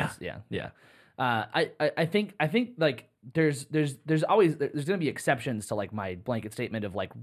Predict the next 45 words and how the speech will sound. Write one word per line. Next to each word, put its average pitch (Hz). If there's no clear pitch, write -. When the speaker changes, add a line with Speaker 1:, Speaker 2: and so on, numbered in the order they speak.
Speaker 1:
re-recording 101
feels 98
selfish. 98
But 135
I, 143
I, -
I 131
think 165
that 139
for 156
the 151
most 151
part, 139
like, 120
when 117
we 120
use 120
the 113
U 117
two 123
example, 104
it -
just 160
feels 131
like 95
they're 123
doing 135
it 117
because 110
they 101
can, 107
because 98
they're 101
bored, 98
and 113
it 98
doesn't 113
actually 107
do 120
anything 117
for 107
the 95
music. 87
It's 127
like, 120